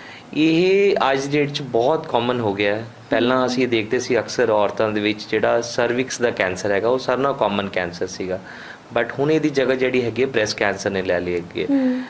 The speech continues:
Speaker 1: ਗਲੋਬਲ ਅੰਕੜੇ ਦੀ ਮੈਂ ਗੱਲ ਕਰਾਂ, ਤਾਂ ਅੱਠ ਵਿੱਚੋਂ ਇੱਕ ਮਹਿਲਾ ਨੂੰ ਲਾਈਫ ਟਾਈਮ ਰਿਸਕ ਹੈਗਾ
Speaker 2: ਹੂੰ।
Speaker 1: ਬ੍ਰੈਸਟ ਕੈਂਸਰ ਹੋਣ ਦਾ।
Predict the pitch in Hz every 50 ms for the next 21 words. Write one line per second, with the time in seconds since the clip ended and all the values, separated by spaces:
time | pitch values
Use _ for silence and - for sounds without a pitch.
0 | - - - - - - 117 120 123 127 127 127 127 160 165 170 160 - 165 -
1 | 123 123 120 127 131 131 131 131 131 127 127 120 110 113 110 113 110 117 110 110
2 | 117 127 139 143 143 143 - - 131 131 135 135 - - - - - - 135 139
3 | - - 151 143 131 127 - - 139 131 - - 113 110 - 127 123 117 110 104
4 | 110 107 107 110 117 120 120 110 104 104 110 110 113 - 117 107 107 104 98 95
5 | 87 - - 95 90 85 85 90 87 87 - - - - - - - 285 262 254
6 | 101 98 98 - - 104 92 92 95 - - 95 95 90 92 90 87 85 85 -
7 | -